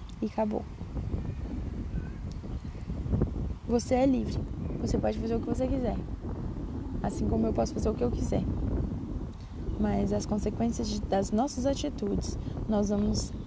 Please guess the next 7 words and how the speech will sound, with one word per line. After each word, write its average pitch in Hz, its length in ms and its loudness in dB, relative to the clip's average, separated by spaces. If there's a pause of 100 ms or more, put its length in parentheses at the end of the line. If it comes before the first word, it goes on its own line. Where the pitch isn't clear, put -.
(180)
enxergar 233 760 2 (480)
na 208 60 2
nossa 208 280 2
vida, 208 260 0 (540)
nessa 208 320 2
terra. 208 400 -2 (1120)
E 233 220 4